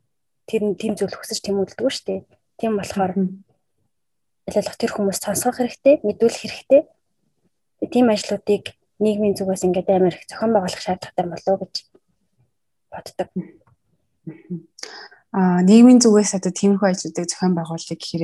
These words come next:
Speaker 2: ер нь хэн зохион байгуулах ёстой вэ?
Speaker 1: Яагаад зүгээр энгийн одоо инфлюенсер хүмүүсүүд айгүй олон байгаа шүү дээ, тий?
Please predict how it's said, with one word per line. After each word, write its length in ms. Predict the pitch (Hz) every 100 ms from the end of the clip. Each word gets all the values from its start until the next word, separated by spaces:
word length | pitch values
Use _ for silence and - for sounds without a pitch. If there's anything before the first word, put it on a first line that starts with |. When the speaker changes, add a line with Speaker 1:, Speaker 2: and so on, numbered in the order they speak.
| 160
Speaker 2:
ер 200 | 160 156 170
нь 80 | 170 - - _
хэн 300 | - 208 233
зохион 300 | 220 180 175
байгуулах 320 | 160 151 -
ёстой 320 | - - 170 160
вэ? 140 | 160 160 _ _ _ _ _ _ _ _ _ -
Speaker 1:
Яагаад 300 | 254 262 262
зүгээр 260 | - 208 208
энгийн 360 | 202 202 247 226
одоо 140 | 202 208
инфлюенсер 500 | - - 254 247 247
хүмүүсүүд 360 | 202 190 190 185
айгүй 220 | 190 202
олон 180 | 185 180
байгаа 200 | 196 277
шүү 100 | -
дээ, 100 | 185
тий? 160 | 269